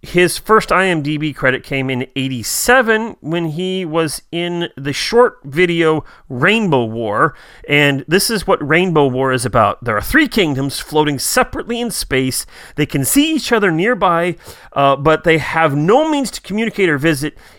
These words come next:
Each has developed a fanatical obsession for a specific color for clothing, architecture, and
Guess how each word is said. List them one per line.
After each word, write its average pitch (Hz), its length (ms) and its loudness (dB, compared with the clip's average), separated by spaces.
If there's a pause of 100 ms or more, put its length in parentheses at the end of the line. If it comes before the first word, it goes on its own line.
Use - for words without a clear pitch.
(100)
Each 240 280 2
has 202 220 0
developed 165 420 2 (100)
a 127 120 4
fanatical 233 760 0
obsession 196 540 -2
for 190 340 0
a - 80 -4
specific - 720 -6
color 226 380 4 (200)
for - 120 -12
clothing, 202 520 2 (180)
architecture, - 680 -2 (180)
and 156 160 -4